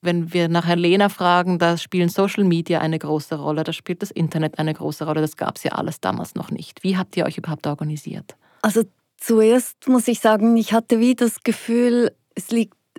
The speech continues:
Speaker 2: extrem viel Hoffnung auch drin. Also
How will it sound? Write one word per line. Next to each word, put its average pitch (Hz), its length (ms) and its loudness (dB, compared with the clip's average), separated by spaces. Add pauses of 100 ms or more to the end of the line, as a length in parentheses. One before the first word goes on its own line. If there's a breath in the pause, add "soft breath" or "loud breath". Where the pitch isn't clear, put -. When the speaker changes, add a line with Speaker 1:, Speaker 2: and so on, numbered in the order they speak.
(140)
Speaker 2:
extrem 226 480 0
viel 202 280 2
Hoffnung 202 480 0
auch 156 300 -2
drin. 160 440 -2
Also 190 600 -2